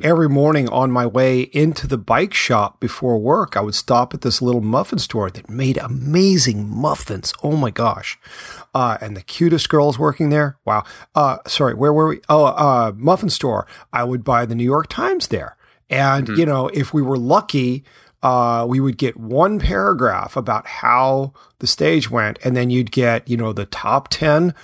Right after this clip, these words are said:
Speaker 1: on the stage and the top ten of G C. Uh, on really great days, you got the top twenty, uh, on the stage and the top twenty of G C, you know,
Speaker 2: Yeah.
Speaker 1: which would be about half a column, you know?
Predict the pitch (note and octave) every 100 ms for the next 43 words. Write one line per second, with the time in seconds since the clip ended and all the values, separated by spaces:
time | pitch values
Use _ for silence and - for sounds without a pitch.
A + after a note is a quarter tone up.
0 | - _ B2+ B2 A2 - C3 F3 E3 G2+
1 | F#2+ - A#2+ - - C#3+ C3+ - C#3 B2+
2 | E3 D#3 F#2+ - - - - G#2 G2 B2
3 | A2 A#2 D#3 C#3 C#3 C#3+ D3 D#3+ C#3+ A2+
4 | C#3+ - A2+ - G#2 - - - G#3+ F#3
5 | C3+ C3 - _ _ B2+ A#2 A2 G#2+ -
6 | A#2+ A2 - A2+ A2 G2+ G2+ A#2 - -
7 | - E3+ F#3 G#2+ - F#2+ A2 G2+ - D3+
8 | - - - - _ - A#2+ G#2 F2+ C3+
9 | B2 C3 A2+ - - - C3+ B2+ B2 -
10 | C#3 C3 F#2 D#2+ _ - - - _ -
11 | A2 G#2+ A#2+